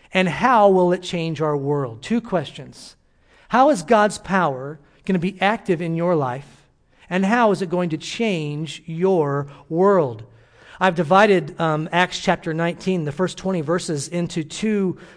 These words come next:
um, sermons, but we've called them both ex-, God's extraordinary power then and now. And I know that you want to be able to say that you can see God's power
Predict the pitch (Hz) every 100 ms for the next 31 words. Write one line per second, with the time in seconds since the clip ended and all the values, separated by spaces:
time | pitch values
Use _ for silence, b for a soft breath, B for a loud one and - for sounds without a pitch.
0 | B 165 156 160 - 208 214 160 160 151
1 | 175 170 - 220 185 180 156 214 185 165
2 | - - B B 180 - - 196 226 180
3 | 170 - 196 220 226 226 226 220 185 175
4 | 165 165 120 151 185 208 214 220 B B
5 | 160 160 151 143 127 120 123 _ _ _
6 | _ _ _ _ _ 185 190 185 180 220
7 | 208 165 147 - 160 165 180 196 175 185
8 | 170 156 147 - 214 190 131 127 156 175
9 | 156 147 160 139 233 233 180 156 151 151
10 | - - 226 226 151 143 147